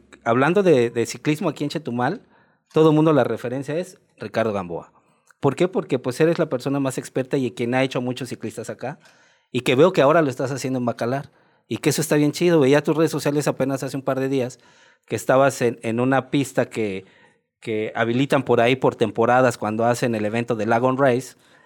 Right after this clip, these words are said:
en, en el aniversario de, de Bacalar, que es un evento que también pionero ahí fuiste, llevaron, proyectaron ante, ante el municipio donde, de donde tú eres. Y, güey, o sea, ha tenido un éxito que ya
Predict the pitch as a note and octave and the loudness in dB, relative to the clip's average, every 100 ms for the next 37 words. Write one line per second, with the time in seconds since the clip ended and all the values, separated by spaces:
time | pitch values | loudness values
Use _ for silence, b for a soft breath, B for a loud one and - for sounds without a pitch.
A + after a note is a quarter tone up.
0 | b - G#2 F#2 - G#2+ G#2+ G#2 G2+ G2+ | b -8 -6 -6 -6 -4 -2 -2 -2 -2
1 | G2 - G#2+ A2 A2 - C3 B2+ A2 G2+ | -4 -6 -4 0 0 2 2 4 2 0
2 | F#2+ G2 G2 G2+ G#2+ C#3 C3 F3 - b | -8 -12 -8 -4 0 2 2 -2 -10 b
3 | b b - C#3 - - - _ - G3 | b b -2 -2 -2 -6 -12 _ 0 4
4 | A3+ D3 C#3+ F3+ F3 C3 A#2 A#2 B2+ C3 | 4 4 2 -2 -6 -6 -6 -4 -6 -4
5 | C3+ B2+ B2+ C3 B2 A#2 C3 D3 - b | -2 0 0 2 4 2 0 -2 -8 b
6 | b b b - C#3 C#3+ - - C#3 C#3 | b b b 0 4 4 2 2 4 4
7 | B2+ A2+ A2+ B2+ C#3+ C#3 C3+ A#2+ A2+ G#2+ | 2 -2 0 0 0 -2 -4 -4 -4 -6
8 | _ C3 C3+ C#3 A#2+ G#2+ - G#2 F#2 b | _ 2 4 4 2 -4 -6 -10 -10 b
9 | b b b A2 A2 A#2+ A2 G#2+ G#2+ G#2+ | b b b -2 -2 0 2 2 0 -2
10 | A2+ A2+ - D#3 D#3 C3 A#2 A2 A2 A2 | -2 -2 2 2 4 4 4 0 0 0
11 | G#2+ A2+ - D3 C3 C3+ A3 - _ b | 0 -2 0 4 6 6 2 -4 _ b
12 | b b b _ _ - A2 A#2 C3 C#3 | b b b _ _ -4 0 4 6 4
13 | B2 C3+ D3+ D3 D3 C#3+ C3 - C3+ - | 4 2 4 4 4 2 0 -4 -6 -4
14 | A#2 B2 | 0 0